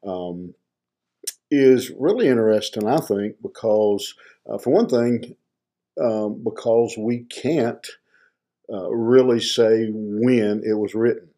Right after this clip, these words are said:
uh, because it deals with a, uh, uh, an issue, uh, a problem that, um, honestly, uh, it could have been written yesterday.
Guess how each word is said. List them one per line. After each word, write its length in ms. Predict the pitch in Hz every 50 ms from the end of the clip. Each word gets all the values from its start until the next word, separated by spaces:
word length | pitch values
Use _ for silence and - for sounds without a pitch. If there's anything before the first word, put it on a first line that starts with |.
| _ _ _ - - _ _ - 98
uh, 220 | 95 92 92 92
because 500 | 80 110 95 - - 107 107 101 90 98
it 240 | 104 - - 101 92
deals 480 | 113 117 127 139 135 123 120 113 104 - -
with 400 | - 104 107 107 107 101 - - - _ -
a, 500 | 107 101 101 98 98 98 98 95 92 - _ _ _ - - - _ - 101
uh, 380 | 95 90 92 92 92 92 98 98
uh, 380 | - - - - 104 98 101 -
an 120 | 117 113
issue, 540 | 117 127 165 - - - 107 104 107 127 - _ _ _ _ - - -
uh, 280 | 104 98 92 98 -
a 40 | -
problem 760 | - - 120 123 135 165 190 151 113 101 104 110 117 113 - _ _ _ -
that, 320 | 110 104 101 - - -
um, 560 | 107 101 101 98 98 101 101 98 101 107 - - _ _ _ _ _ _ _ _ _ _ _ _ - - 117
honestly, 840 | 127 110 107 120 123 123 123 120 - - 120 117 113 113 110 110 - - - _ _ _ - -
uh, 120 | 101 95
it 200 | 98 110 117 117
could 100 | - 117
have 100 | 120 -
been 140 | 120 110 110
written 300 | 110 110 101 117 110 110
yesterday. 680 | 113 113 113 113 - - - 107 - 107 98 90 90